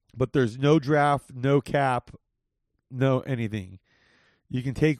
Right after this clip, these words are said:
whatever guys you want. But you can only pick one guy per team from the playoff teams,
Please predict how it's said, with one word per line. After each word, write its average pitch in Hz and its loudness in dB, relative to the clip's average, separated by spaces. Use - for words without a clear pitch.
whatever 139 2
guys 127 0
you 120 -2
want. 107 -4
But 131 -2
you 127 -2
can 139 0
only 156 2
pick 160 0
one 139 -2
guy 151 2
per 147 -2
team 131 -6
from 131 0
the 107 -8
playoff 120 -2
teams, - -18